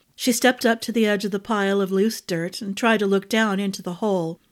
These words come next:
The moon was at just the right wrong angle that the wall cast a huge shadow across the hole. Ash knew no one could see her, but she couldn't see into the hole. "How am I supposed to go down there? How do I know the hole is finished?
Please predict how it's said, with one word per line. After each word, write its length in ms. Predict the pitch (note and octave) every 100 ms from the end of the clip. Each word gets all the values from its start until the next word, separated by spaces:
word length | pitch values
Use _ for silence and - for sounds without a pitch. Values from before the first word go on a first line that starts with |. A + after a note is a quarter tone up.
| _ _ _ -
The 100 | G3+
moon 340 | A#3+ C4 B3
was 180 | A3+ G#3
at 140 | F#3
just 260 | - A3 -
the 100 | F#3
right 300 | G3 G#3 F#3+
wrong 480 | E3+ F#3+ G3+ G3 F#3
angle 540 | F#3 F#3+ D#3+ D3+ D#3 -
that 120 | F#3+
the 80 | F#3
wall 320 | G#3 G#3+ G#3+
cast 380 | G#3+ G#3 G3 -
a 60 |
huge 400 | F3 B3+ C4 C#4
shadow 500 | - - B3 A#3 F3+
across 400 | D#3+ - F3+ F3
the 160 | - F3+
hole. 320 | G3 E3 E3 _ _ _ _ -
Ash 340 | D#4+ F#4+ -
knew 180 | D#4+ C#4+
no 200 | B3 A#3
one 160 | A3 G3
could 160 | F3+
see 300 | - - E4 A#3+
her, 260 | E3+ F3 - _ -
but 120 | F#3+
she 240 | - F#4
couldn't 320 | F4+ G3 F3+
see 200 | - G#3
into 220 | G3+ G3 F3+
the 160 | F#3
hole. 320 | B3 G3 E3+ - _ _ _
"How 180 | - E4
am 80 | F#4+
I 80 | F4+
supposed 300 | - C4 -
to 80 | G3+
go 100 | F#3+
down 400 | F#3 A3 D#4 B3
there? 320 | E3+ D#3 - _ _ _ -
How 80 | A#3+
do 140 | D#4
I 80 | E4
know 180 | D#4+ D4+
the 160 | C4+
hole 180 | D4+ D4+
is 160 | B3+ -
finished? 720 | - D#4 D#4 E3+ - -